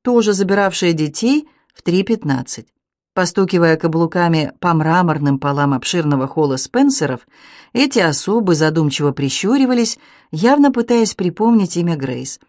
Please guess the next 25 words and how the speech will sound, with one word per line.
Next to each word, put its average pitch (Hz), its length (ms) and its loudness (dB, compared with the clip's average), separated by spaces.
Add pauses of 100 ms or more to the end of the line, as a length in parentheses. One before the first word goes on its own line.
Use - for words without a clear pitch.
(120)
А 147 100 -2
может, 147 320 2
гадали, 196 560 0 (340)
не 226 140 4
входит 285 360 0
ли 240 80 4
она 233 220 6
в 226 40 -4
число 226 340 0
специально 202 580 0
нанятого 196 540 2
по 175 100 -8
такому 175 380 -2
случаю 202 400 -2
персонала? 208 680 0 (420)
Чтобы 160 400 0
не 156 120 2
допустить 156 580 -2
досадный 135 500 -2
промах, 196 480 -2 (380)
большинство 233 600 0
решили 208 480 0 (260)
остановиться 185 720 -2
на 165 160 2
самом 311 480 2